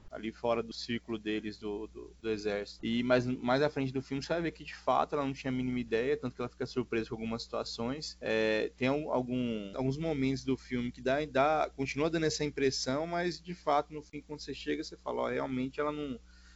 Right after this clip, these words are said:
não tinha a mínima ideia. E como ela era meio paranoica, é, eu acho que isso ca-, acabava trazendo também um pouquinho de, de, de receio pro, pra quem tava assistindo o filme, que se, se ela teria ou não algum tipo de envolvimento, ao menos pra mim.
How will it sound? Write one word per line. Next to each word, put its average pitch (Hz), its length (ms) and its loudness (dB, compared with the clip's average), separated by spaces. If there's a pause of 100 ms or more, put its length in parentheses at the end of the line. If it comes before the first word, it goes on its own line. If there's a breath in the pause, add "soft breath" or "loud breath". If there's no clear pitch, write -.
(160)
não 123 100 0
tinha 143 180 -2
a 139 40 0
mínima 147 240 -2
ideia. 131 300 4
E 117 60 0
como 139 160 2
ela 156 140 8
era 151 60 6
meio 147 160 4
paranoica, 131 840 2 (220)
é, 110 300 -2
eu 110 80 2
acho 117 200 4
que 135 100 -4
isso - 260 -4
ca-, 151 140 4
acabava 143 400 4
trazendo 147 460 4
também 139 200 -2
um 135 60 -2
pouquinho 139 320 -6
de, 131 280 0
de, 127 180 -10
de 131 160 -8
receio 131 540 2
pro, 113 320 -4
pra 120 120 -6
quem 123 140 -6
tava 123 200 2
assistindo 123 340 -4
o 117 40 -2
filme, 127 400 -4
que - 100 -10
se, - 220 -2
se - 140 4
ela 131 120 10
teria 143 380 4
ou 151 60 2
não 123 160 0
algum 131 180 0
tipo 139 220 -10
de 143 60 -4
envolvimento, 135 600 0
ao 117 60 0
menos 123 280 -2
pra 151 220 0
mim. 120 220 -4